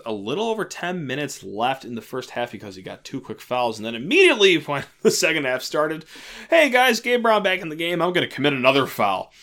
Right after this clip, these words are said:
Um, I'm not gonna rip on Gabe too much for that because, well, his second foul in the first half, <laughs> okay, we got a little floppy toppy there by Loyola, but I digress. He lit it up.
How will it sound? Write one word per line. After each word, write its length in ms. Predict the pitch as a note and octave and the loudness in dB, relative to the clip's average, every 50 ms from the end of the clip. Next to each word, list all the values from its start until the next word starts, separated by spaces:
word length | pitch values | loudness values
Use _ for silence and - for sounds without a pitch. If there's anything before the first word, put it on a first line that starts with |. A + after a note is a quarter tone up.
| - - - - - - - - | -20 -20 -20 -20 -20 -20 -20 -10
Um, 440 | - C#3 C3 C3 C3 C3 B2+ A#2+ - - | -4 -2 0 2 2 0 0 -2 -2 2
I'm 140 | E3 D#3+ D3+ | 4 4 6
not 160 | D3 C3+ B2 | 6 6 4
gonna 320 | C3+ C3 B2+ A#2 A2+ A2 - - | 4 2 2 2 0 -2 -4 -8
rip 300 | F#3 C#3+ B2+ B2 A#2 - | -4 0 2 2 2 2
on 160 | A#2+ A2 G#2 | 0 0 0
Gabe 260 | F#2+ A#2 A2+ A#2 G#2 | -2 -2 -2 -2 -2
too 120 | - - B2 | -4 -2 0
much 140 | A#2+ A#2 - | 0 0 0
for 160 | - - G2+ | -4 -8 -4
that 340 | G2 A#2+ D3 F3 F3 E3 - | 2 4 4 6 4 4 0
because, 460 | D#3+ D3 - D#3 D#3 E3+ F3+ D#3 B2 | -4 -6 -2 0 0 0 0 0 0
well, 200 | C3+ D#3+ F3+ E3+ | 0 0 0 0
his 140 | D3+ C#3 - | -2 -4 -4
second 260 | - F3 F#3 F3+ F3 | -2 -2 -4 -4 -2
foul 160 | - F3 F3+ | 0 0 0
in 60 | F3+ | 0
the 60 | E3 | -4
first 280 | D#3+ - F3 F3+ - - | -6 -6 -8 -8 -8 -6
half, 380 | F3 E3+ F3+ F#3 F3+ - - _ _ _ _ _ | -4 -2 -2 -2 -4 -6 -10 _ _ _ _ _
<laughs> 200 | - F#3+ - - | -12 -10 -8 -8
okay, 580 | G3+ G#3 G#3 F#3+ D3+ B2+ C3+ C3+ - F3+ F3 D3+ | -8 -6 -6 -4 -4 -6 -6 -6 -6 -4 -2 -2
we 100 | B2+ A#2+ | 0 0
got 160 | C#3 C#3 C#3 | 0 0 -2
a 40 | C3+ | 0
little 200 | C#3 C#3 B2+ A2+ | -2 -2 -2 -4
floppy 500 | - - - E3+ F3 E3+ E3+ - D3 A#2 | -6 -6 -2 0 0 2 2 0 -2 -4
toppy 460 | - - - D#3+ F3 F#3 - D3 A#2+ | -2 0 2 4 4 4 4 2 0
there 360 | G#2 G#2 G#2 G#2 G#2 G#2 - - - - - - - - - - - - - | 0 -2 -4 -4 -4 -6 -8 -14 -20 -20 -20 -20 -20 -20 -20 -20 -20 -10 -2
by 140 | A#2 A#2 A#2+ | 0 2 4
Loyola, 420 | B2 A2+ A2 A2+ A#2+ A#2+ A#2 A2 | 6 6 6 6 6 6 6 4
but 220 | G#2+ A2+ A2 G#2+ - | 4 2 0 0 0
I 140 | B2 B2+ C3+ | 0 2 2
digress. 520 | C3+ C3 A#2+ A2 - A#2+ A#2 A#2 A2+ A2+ - | 2 2 0 -2 0 0 2 2 0 -2 -4
He 320 | - D3 D3+ D3+ D3 C3+ | -4 -2 -2 0 -2 -4
lit 260 | - - B2+ B2 A#2 | -4 -2 0 0 0
it 140 | A2 A2 - - | 0 -2 -6 -2
up. 340 | B2+ B2 A#2+ A#2 A#2+ - | 2 4 4 4 2 0